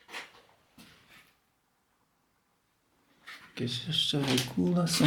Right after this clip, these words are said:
przyciski. Muszę wam się przyznać, że już otworzyłem te drzwi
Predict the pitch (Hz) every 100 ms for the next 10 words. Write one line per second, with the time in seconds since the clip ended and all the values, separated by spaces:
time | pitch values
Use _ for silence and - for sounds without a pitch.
0 | 156 - 127 - 196 - - - 160 -
1 | - - _ _ _ _ _ _ _ _
2 | _ _ _ _ _ _ _ _ - -
3 | - - - - _ - _ _ _ _
4 | _ _ _ _ _ - - - - _
5 | _ _ _ _ _ _ _ _ _ -
6 | 127 135 135 135 123 151 151 135 135 135
7 | 147 135 147 156 220 220 151 139 160